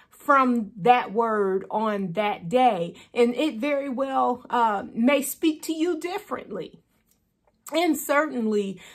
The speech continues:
there are, um, portions of the scripture that I never, ever speak upon and I never, ever, um,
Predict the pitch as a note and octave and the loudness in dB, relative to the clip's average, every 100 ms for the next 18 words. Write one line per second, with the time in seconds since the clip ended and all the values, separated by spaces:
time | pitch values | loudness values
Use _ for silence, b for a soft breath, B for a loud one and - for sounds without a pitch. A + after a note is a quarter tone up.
0 | B C#4 D4+ - B3+ C4 B3+ B3 A#3+ A#3+ | B 2 2 4 2 4 4 2 0 -6
1 | b - A#3 G#3+ G3 F#3+ - E4+ F4 F4+ | b -2 0 0 -4 -8 -4 2 2 2
2 | D#4 A#3+ G#3+ B3 A#3 F#3+ - - D4+ C4 | -4 -4 -2 0 0 0 -10 -6 -6 -6
3 | - A#3 G3+ A3 G3+ G#3 G#3 A3+ B3 C#4+ | -4 -2 0 2 2 2 0 0 2 0
4 | A3 F#3 F3+ F3+ B B - C4 A#3 B3+ | 0 -4 -6 -14 B B 0 2 2 -2
5 | - - C#4+ C4+ A#3+ - G#3+ G3+ F#3 F3+ | -4 -6 -4 -2 -6 -4 -2 -2 -2 -4
6 | F3+ F#3 F#3+ G3+ A3+ B3+ A#3+ G#3+ G3+ - | 0 0 0 -2 0 0 0 -4 -4 -4
7 | G#3+ A3+ G3 G#3 G3+ F#3+ B B - G3+ | -2 -2 -2 -2 -2 -4 B B 0 2
8 | G3 F#3 F3 - - | 2 0 -4 -8 -14